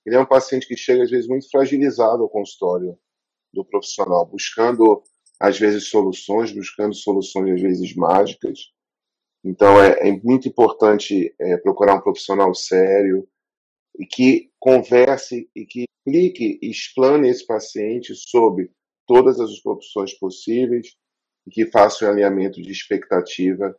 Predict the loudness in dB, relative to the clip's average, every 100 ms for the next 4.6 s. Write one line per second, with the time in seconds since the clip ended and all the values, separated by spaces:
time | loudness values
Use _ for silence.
0 | _ -8 0 2 2 0 -4 -2 0 0
1 | 0 -4 -8 -8 -10 -10 -8 -4 -2 -4
2 | -8 _ -20 -16 -8 -2 0 0 -2 -2
3 | 0 -2 -4 -6 -10 -8 -10 -8 -14 -12
4 | -14 -12 -4 -2 -2 -8